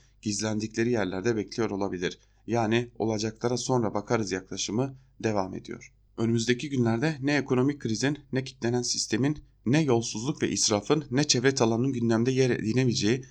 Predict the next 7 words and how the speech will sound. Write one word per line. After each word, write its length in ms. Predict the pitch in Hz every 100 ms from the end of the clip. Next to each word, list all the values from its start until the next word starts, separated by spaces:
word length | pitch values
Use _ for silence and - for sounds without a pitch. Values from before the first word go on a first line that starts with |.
| _ -
parti 280 | 110 120
girişimlerinden 720 | 117 113 - 113 110 117 131
başka 280 | 113 - 123
bir 80 | 123
siyasi 460 | 117 120 113 - 117
dile 220 | 110 120
kadar 460 | 104 113 135 -